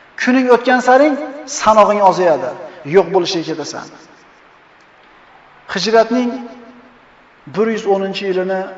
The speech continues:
Rajab oyini juma kunida Hasan Basriy rahimahulloh Rafiqul A'loga hijrat qildi.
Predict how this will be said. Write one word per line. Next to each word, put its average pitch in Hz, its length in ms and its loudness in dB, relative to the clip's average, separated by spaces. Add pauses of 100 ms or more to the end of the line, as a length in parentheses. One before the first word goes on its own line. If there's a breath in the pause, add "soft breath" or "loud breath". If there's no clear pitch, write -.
(100)
Rajab 170 400 0
oyini 170 420 0
juma 175 300 -6
kunida 165 380 -4 (160)
Hasan 160 320 -10
Basriy 156 420 -4
rahimahulloh 151 720 -2 (400)
Rafiqul 156 500 -4
A'loga 139 520 -4
hijrat 135 400 -8
qildi. 117 280 -14